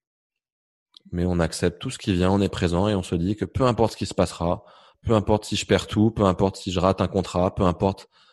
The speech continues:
peu importe ce qui se passe, je vais rebondir, je vais continuer à être là, à être présent, à jouer. Et donc du coup, il peut rien m'arriver. Tout ce qui peut m'arriver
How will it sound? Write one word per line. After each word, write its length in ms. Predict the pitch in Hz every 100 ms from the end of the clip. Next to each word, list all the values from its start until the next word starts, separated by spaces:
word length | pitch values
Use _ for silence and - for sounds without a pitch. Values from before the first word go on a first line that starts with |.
| _ _ _ _ _ -
peu 100 | 143
importe 260 | 123 120
ce 40 | -
qui 100 | 107
se 100 | -
passe, 380 | 87 101 - _ _ _ _ _ _ _ _ _ _
je 80 | 90
vais 120 | 95
rebondir, 520 | 107 101 92 82 87 90
je 40 |
vais 100 | 98
continuer 440 | 104 92 95 95
à 20 | 92
être 160 | 90
là, 140 | 87 85
à 60 |
être 120 | 90
présent, 380 | - 98 92 90
à 100 | 95
jouer. 320 | 87 90 92 - _ _ _ _ _ _ _ _ _ _ _ _ _ _ _ -
Et 100 | 87
donc 180 | 90
du 80 | 82
coup, 340 | 80 - - 139 _ _ _ _ _ -
il 80 | 87
peut 100 | 92
rien 200 | 85 85
m'arriver. 440 | 90 85 78 76 - _ _ _ _ _ _ _ _ _
Tout 80 | -
ce 60 | -
qui 120 | 113
peut 120 | 107
m'arriver 560 | 101 90 87 85 90